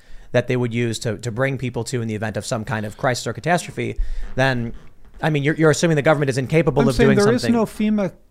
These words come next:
Speaker 2: plan in a, in a kind of collapse situation to round up Americans and put 'em in concentration camps. There is no plan that, you know, we're gonna invite in United Nations troops to take over the country.
Speaker 1: No, no, no, sure,
Speaker 2: You,
Speaker 1: sure,
Speaker 2: you
Speaker 1: sure.
Speaker 2: hear nonsense like this all the time,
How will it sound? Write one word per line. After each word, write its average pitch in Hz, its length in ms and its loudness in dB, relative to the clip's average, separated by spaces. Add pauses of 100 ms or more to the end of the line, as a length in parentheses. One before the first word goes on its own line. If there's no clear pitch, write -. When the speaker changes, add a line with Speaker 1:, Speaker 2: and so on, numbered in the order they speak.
Speaker 2:
plan 180 420 -2
in 160 200 -2
a, 139 200 -2
in 135 80 -4
a 135 80 -4
kind 165 300 -8
of - 80 -10
collapse 156 480 -8
situation 151 640 -6
to 143 160 -12
round 151 360 -4
up 156 200 -4
Americans 143 680 -4
and 135 140 -8
put 147 160 -8
'em 135 140 -8
in 131 100 -8
concentration 135 880 -10
camps. 131 340 -16
There 151 180 -4
is 165 160 -6
no 160 240 -2
plan 151 520 -4
that, 151 200 -8
you 143 100 -6
know, 139 100 -6
we're 139 140 -8
gonna 143 200 -6
invite 143 380 -6
in 135 120 -8
United 135 520 -6
Nations 139 640 -8
troops - 500 -8
to 131 140 -14
take 143 280 -12
over 139 240 -8
the - 120 -16
country. 139 460 -10
Speaker 1:
No, 214 60 2
no, 226 60 6
no, 170 140 2
sure, 170 220 2
Speaker 2:
You, 220 80 0
Speaker 1:
sure, 220 100 4
Speaker 2:
you 220 60 2
Speaker 1:
sure. 320 140 0
Speaker 2:
hear 294 60 2
nonsense 185 600 0
like 147 220 -4
this 151 200 -6
all 165 180 0
the 147 120 -4
time, 151 500 -2